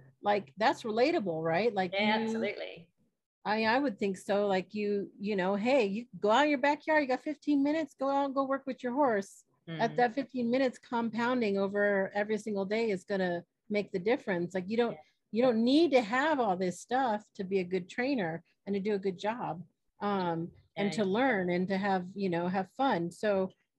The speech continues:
Speaker 1: so I think being, being relatable like that, like, we're, w-, this is what, this is what we do every day. This is what you get. This is,
Speaker 2: Yeah.
Speaker 1: this is what we look like. This is what we <laughs> wear. It's not,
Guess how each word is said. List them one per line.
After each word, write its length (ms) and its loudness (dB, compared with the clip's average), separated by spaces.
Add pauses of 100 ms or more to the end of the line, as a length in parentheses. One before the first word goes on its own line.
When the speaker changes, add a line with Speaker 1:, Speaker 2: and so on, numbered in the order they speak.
(100)
Speaker 1:
so 260 2
I 100 6
think 340 -2 (140)
being, 400 0
being 280 0
relatable 500 2
like 280 0
that, 220 -2
like, 200 -4
we're, 360 0 (380)
w-, 420 -10
this 160 0
is 80 -12
what, 260 0
this 140 0
is 60 -2
what 160 0
we 100 -2
do 140 0
every 200 0
day. 360 0
This 160 -8
is 100 -12
what 180 -4
you 60 -6
get. 380 0
This 200 -10
is, 160 -2
Speaker 2:
Yeah. 360 -14
Speaker 1:
this 100 -6
is 80 -8
what 80 -6
we 100 0
look 200 0
like. 280 -2
This 220 -8
is 100 -10
what 160 -4
we 160 0
<laughs> 40 4
wear. 340 4
It's 180 -6
not, 280 -2